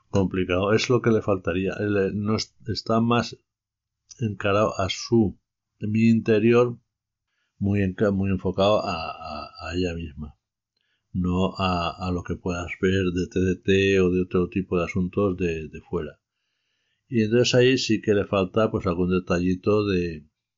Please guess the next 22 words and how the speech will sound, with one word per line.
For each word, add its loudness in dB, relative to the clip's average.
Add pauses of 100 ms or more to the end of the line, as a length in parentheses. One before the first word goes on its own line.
(380)
poder 2
manejar 0
mejor -2
los -2
canales, 0
moverte 0
por -2
los -2
canales. 0 (720)
Aún 4
así, 2
no 2
está 2
mal, 2
pero 0
bueno, -8
falta -2
algún 0
botón -4
para, -2
para -8
eso. -12